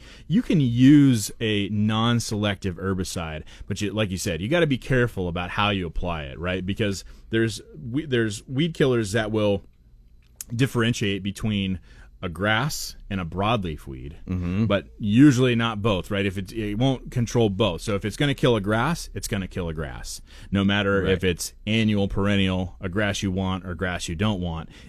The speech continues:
Speaker 1: it's
Speaker 2: Right.
Speaker 1: gonna kill grass. And the same goes for a broadleaf weed killer. If it kills a broadleaf weed, it's gonna kill a
Speaker 2: A
Speaker 1: shrub.
Speaker 2: shrub.
Speaker 1: Right. <laughs>
Speaker 2: Yeah.
Speaker 1: Yeah, it's gonna kill a tree. So those things are still broadleaf plants,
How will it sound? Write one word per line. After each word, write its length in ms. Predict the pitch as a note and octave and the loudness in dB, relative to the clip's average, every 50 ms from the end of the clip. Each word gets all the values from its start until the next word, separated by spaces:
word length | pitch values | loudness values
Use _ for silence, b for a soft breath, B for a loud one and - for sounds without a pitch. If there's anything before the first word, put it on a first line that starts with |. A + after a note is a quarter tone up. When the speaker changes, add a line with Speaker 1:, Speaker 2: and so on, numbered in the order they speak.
| D#2 | -6
Speaker 1:
it's 100 | E2+ E2+ D#2+ | -4 -2 2
Speaker 2:
Right. 60 | C3+ | 4
Speaker 1:
gonna 160 | A#2 G#2 G2+ | 4 4 2
kill 240 | - - A2 F#2 E2+ | 0 0 -2 -2 -2
grass. 420 | E2+ F#2+ F2 C#2+ B1+ - - - B B B B B | -2 -4 -4 -4 -6 -12 -14 -16 B B B B B
And 140 | - G#2 G#2+ | -2 -2 0
the 60 | G2+ | 0
same 260 | - - C3+ C3 C3+ | 2 4 4 6 6
goes 240 | A2+ G2 G2 G2 F#2 | 6 4 4 2 2
for 160 | - - G2 | 0 -2 -4
a 60 | F#2 D#2+ | -4 -2
broadleaf 560 | D#2+ F#2+ G2+ G2+ G2+ G2 F2+ F2 E2 - - | -2 0 0 0 0 0 -2 -4 -6 -6 -8
weed 240 | F2 E2+ E2 D#2+ - | -8 -8 -8 -8 -8
killer. 340 | - D#2 C#2+ C#2 B1+ - B B B B B | -10 -10 -10 -10 -10 -12 B B B B B
If 180 | - F#2 - D#2 | -2 -2 -2 -2
it 120 | E2+ E2 | -4 -2
kills 420 | - C#3 C3+ C3+ C#3 C#3 A#2 - - - | 2 4 6 6 6 6 4 0 -4 -6
a 80 | G2 | -6
broadleaf 580 | F2 F2+ G#2+ A2+ B2 C3 A#2 B2+ C3 B2+ B2 - | -2 0 2 2 2 2 2 2 2 2 2 2
weed, 380 | A#2 A2 G#2+ G#2 G#2 G#2+ G#2 - - - | 2 2 4 4 2 2 -2 -6 -8 -8
it's 200 | - F#2+ - - | -6 -6 -6 -4
gonna 180 | A#2 G2+ F#2+ F2+ | -4 -6 -6 -6
kill 480 | - - G2+ F#2 F2+ F2+ F2+ F2+ b b b b b b b - - - | -6 -4 -4 -2 -2 -4 -4 -6 b b b b b b b -16 -12 -6
a 60 | - F#2+ | -6 -4
Speaker 2:
A 20 | |
Speaker 1:
shrub. 380 | - - A2 G2+ F2 D#2+ C#2+ D2 | -2 2 4 4 4 2 0 -4
Speaker 2:
shrub. 100 | - - | -6 -4
Speaker 1:
Right. 240 | - A#2+ A2 F2 - | -2 -2 -2 -2 0
<laughs> 40 | G2+ | 0
Speaker 2:
Yeah. 220 | A2+ G2+ G2+ D#3+ | 2 4 6 6
Speaker 1:
Yeah, 140 | D3+ A2 C#3+ D3+ | 6 6 4 2
it's 180 | - C3 A#2 | 2 -2 0
gonna 240 | - D3 B2 A#2+ A#2+ | 2 2 2 2 2
kill 340 | - - B2 A2 G#2 F#2+ - - A#2+ - | 2 2 4 4 4 0 -2 -4 -6 -4
a 60 | A#2+ G#2 | -4 -4
tree. 460 | - - - C3+ C3 G2 D#2 C#2+ - B B B B - | -4 0 2 4 4 4 2 -2 -8 B B B B 0
So 300 | G2 C3 A2+ G#2+ G#2 G2 | 2 4 6 4 4 6
those 340 | A2 B2 C#3 D3+ F2+ F#2 | 6 6 6 6 6 4
things 200 | D3 C#3+ C#3+ A#2+ | 2 2 2 2
are 100 | A2+ A2 | 0 -2
still 300 | - - - D#3 D3+ C#3 | -4 -2 2 4 4 4
broadleaf 880 | A#2+ G2 G#2 G#2 A2 A2 A#2 A#2+ B2 B2+ A2 A2 A#2+ B2+ A#2+ A2+ A2 G2+ - - - - - | 4 2 -2 -2 0 2 2 4 2 2 2 2 2 4 4 4 2 0 -4 -10 -18 -12 -6
plants, 560 | - C#3 D#3 D3 A2 F#2+ F2+ F#2 - - | -2 0 2 2 2 0 -2 -4 -6 -8